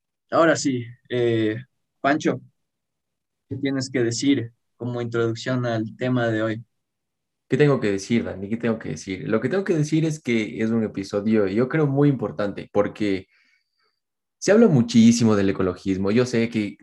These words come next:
Speaker 2: tipo, van a ver el título y van a decir, ah, van a decir que el capitalismo es una pendejada y que hay que ser más ambientalista y esas cuestiones, pero yo creo que vamos a tratar de ser más profundos en la cuestión del ecologismo, porque usualmente lo que conocemos como ecologismo es este movimiento político, social, económico,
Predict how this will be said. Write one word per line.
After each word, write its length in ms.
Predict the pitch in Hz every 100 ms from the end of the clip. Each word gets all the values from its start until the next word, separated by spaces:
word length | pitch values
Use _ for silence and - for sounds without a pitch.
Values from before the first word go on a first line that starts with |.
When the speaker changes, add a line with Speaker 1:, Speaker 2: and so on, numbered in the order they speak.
| 98
Speaker 2:
tipo, 460 | - 120 120 113 - 101 - _
van 220 | 107 113
a 60 | 120
ver 100 | 117
el 120 | 113
título 260 | 110 107 107
y 40 |
van 100 | 104
a 40 | 104
decir, 380 | 98 - 101 -
ah, 160 | 104 107
van 180 | 107 107
a 60 |
decir 400 | 101 95 98 98
que 100 | -
el 60 | 82
capitalismo 540 | - 76 95 98 95
es 60 | 92
una 200 | 98 -
pendejada 580 | 95 90 - 90 92 92
y 160 | 90
que 140 | 98 95
hay 100 | 95
que 100 | 101
ser 180 | 98
más 180 | 95 95
ambientalista 600 | 98 95 82 92 95 95
y 40 | 95
esas 160 | 95
cuestiones, 460 | - - 98 104 104
pero 160 | 123
yo 100 | 139
creo 180 | 180 196
que 80 | 190
vamos 300 | 151 143 117
a 100 | 104
tratar 320 | - 92 95
de 80 | 95
ser 160 | - 95
más 180 | 104
profundos 800 | - 98 92 113 104 87 - - _ _ _ _ _ -
en 180 | 101
la 140 | 92 92
cuestión 320 | 98 95 98
del 120 | 95
ecologismo, 520 | 90 92 95 110 101
porque 400 | - 113 131 120 -
usualmente 540 | 120 151 156 160 165
lo 100 | 127
que 120 | 110
conocemos 420 | 101 101 113 117
como 180 | 117 110
ecologismo 540 | 95 98 98 110 110 101
es 80 |
este 280 | 101 - 101
movimiento 680 | 95 95 98 98 101 95 95
político, 520 | 95 92 80 90 95
social, 400 | 92 87 92 92
económico, 800 | 90 92 92 90 90 78 92 90